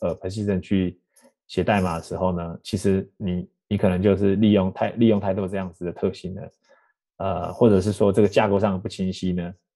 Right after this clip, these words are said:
嗯，你基本上你的这个系统呢，是可能是为了某一个资料库而开发出来的哈，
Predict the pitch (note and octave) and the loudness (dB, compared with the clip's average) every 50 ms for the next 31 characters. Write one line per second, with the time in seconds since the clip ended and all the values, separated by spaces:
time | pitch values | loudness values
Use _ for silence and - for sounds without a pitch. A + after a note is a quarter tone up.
0 | _ - - F#2+ F2+ E2+ E2+ E2 - A#2 G#2+ G2+ F#2 G2+ - - - C3+ C3 A#2+ | _ -16 -12 -10 -8 -6 -6 -6 0 2 4 4 4 2 -2 -2 4 6 6 8
1 | G#2+ F#2 G2 A2 G#2 F#2+ G2 G#2 G#2 F#2+ F2+ E2 D#2 D2 _ _ _ _ _ - | 6 6 4 2 2 2 0 0 0 0 0 -2 -8 -12 _ _ _ _ _ 0
2 | A#2 G#2 A2 B2+ D3+ G#2+ - - - A2+ F2+ F2 D#2+ D#2 D#2 D2+ D2+ - - G2+ | 2 4 6 6 6 6 4 2 -2 -2 0 -2 -4 -6 -10 -12 -10 -4 -2 -2
3 | F#2 E2+ - _ _ _ _ _ _ _ _ _ _ - - G2 F2+ F2+ F#2 G2 | -2 -2 -4 _ _ _ _ _ _ _ _ _ _ -2 0 2 4 4 4 4
4 | G#2+ G2+ - C#3 A2+ G2+ F#2+ F2+ F2+ E2+ E2 E2+ F2 E2+ - F2+ F#2+ F#2+ F2+ F2 | 2 4 6 8 8 8 8 6 4 0 -2 -2 -4 -4 -2 0 2 2 2 2
5 | - F#2 E2 D2 - D#2+ D#2 - F2+ E2+ F2 E2+ E2+ - - E2+ D#2+ D2 C#2 D2 | 0 -2 -4 -4 -4 -6 -6 -4 -4 -2 0 -2 -2 -2 -4 -4 -4 -4 -4 -8
6 | D#2+ - - E2 | -14 -14 -16 -18